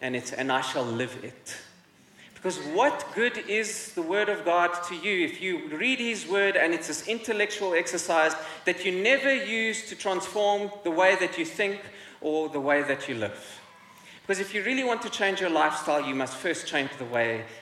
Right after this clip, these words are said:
that you think, because your thoughts become your words, and your words become your actions, and your actions over a period of time form your habits, and your habits are your lifestyle. And so if you want to change the way that you live, you need to change the way that you think.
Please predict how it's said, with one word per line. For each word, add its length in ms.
that 200
you 60
think, 340
because 280
your 120
thoughts 880
become 280
your 180
words, 600
and 100
your 120
words 680
become 260
your 140
actions, 720
and 100
your 140
actions 760
over 200
a 60
period 300
of 180
time 340
form 320
your 120
habits, 640
and 100
your 120
habits 380
are 100
your 120
lifestyle. 840
And 120
so 120
if 160
you 80
want 260
to 80
change 480
the 100
way 420
that 260
you 60
live, 400
you 60
need 220
to 60
change 380
the 80
way 200
that 220
you 60
think. 280